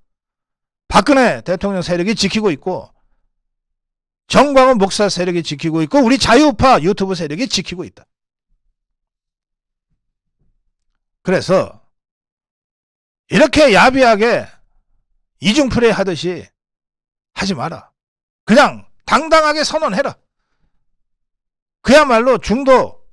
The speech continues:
좌파들 표가 그렇게 갈급하다면 당당하게 공개적으로 선언해라. 우리 국민의힘은 앞으로 태극기 세력과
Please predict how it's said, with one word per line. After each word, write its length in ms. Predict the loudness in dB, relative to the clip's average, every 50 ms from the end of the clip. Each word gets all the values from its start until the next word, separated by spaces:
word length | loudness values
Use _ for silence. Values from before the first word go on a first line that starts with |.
| _ _ _
좌파들 480 | 2 2 2 4 2 0 0 0 -2 -4
표가 1500 | -2 -2 -2 0 0 -2 -6 -10 _ _ _ _ _ _ _ _ _ _ _ _ _ _ _ _ _ _ _ 0 0 0
그렇게 520 | 2 2 2 2 4 4 4 4 2 -2 -8 -10 -2
갈급하다면 1160 | 0 0 0 0 0 -2 -4 -2 -2 -4 -2 -2 -2 0 4 4 4 4 4 -2 -10 -16 -20 -20 _ _ _ _ _ _ _ _ _ _ _ _ _ _ _ _ _ _ _ _ _ _ _ _ _ _ _ _ _ _ _ _ _ 0
당당하게 680 | 2 2 4 4 4 4 6 4 2 2 0 -2 -2
공개적으로 600 | 0 -2 -2 0 0 0 0 0 0 -2 -2 -4
선언해라. 540 | -4 -4 -6 -4 -4 -4 -4 -4 -6 -8 _ _ _ _ _ _ _ _ _ _ _ _ _ _ _ _ _ _ _ _ _
우리 200 | -4 -2 -2 -2
국민의힘은 580 | -2 -4 -4 -4 -2 -2 -2 -2 -2 -2 -2 -2
앞으로 600 | -2 -2 0 2 4 4 4 2 -2 -8 -16 -20 -20 _ _ _ _ _ _ _ _ _ _ _ _ _ _ _ _ _ _ _
태극기 360 | 0 0 2 0 0 -2 -2
세력과 600 | 0 0 -2 -2 -4 -2 0 0 0 0 -4 -8